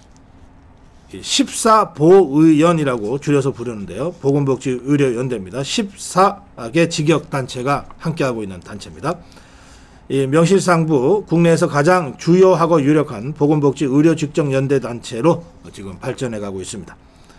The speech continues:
예, 다른 보건의료 단체의 합류를 언제든 환영하며 기다리고 있다는 입장을 밝혔습니다.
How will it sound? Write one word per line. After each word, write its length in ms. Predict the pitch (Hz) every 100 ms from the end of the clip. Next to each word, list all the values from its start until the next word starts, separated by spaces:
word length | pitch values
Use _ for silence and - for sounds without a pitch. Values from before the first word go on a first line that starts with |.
| - - -
예, 120 | 110 95
다른 440 | 139 160 202 196 -
보건의료 520 | - 143 170 165 151 151
단체의 480 | 135 123 131 143
합류를 500 | 160 185 160 131 107
언제든 480 | 131 143 165 180 196
환영하며 640 | 147 180 165 135 131 165
기다리고 400 | 160 131 127 120
있다는 540 | 110 - - - 156 147
입장을 300 | 123 127 104
밝혔습니다. 540 | 104 95 92 - -